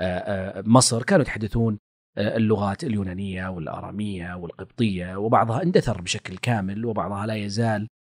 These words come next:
آه، يعيش ولكن على استحياء ومهدد بالانقراض بشكل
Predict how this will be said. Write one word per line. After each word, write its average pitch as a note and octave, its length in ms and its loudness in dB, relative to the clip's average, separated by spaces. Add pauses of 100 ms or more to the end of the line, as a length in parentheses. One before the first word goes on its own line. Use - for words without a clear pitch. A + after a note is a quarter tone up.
(260)
آه، G2 480 -2
يعيش A2+ 600 0
ولكن G#2 320 -4
على G2+ 120 -2
استحياء G2+ 760 -4
ومهدد G2 540 -4
بالانقراض F#2+ 680 -6
بشكل F#2 520 -8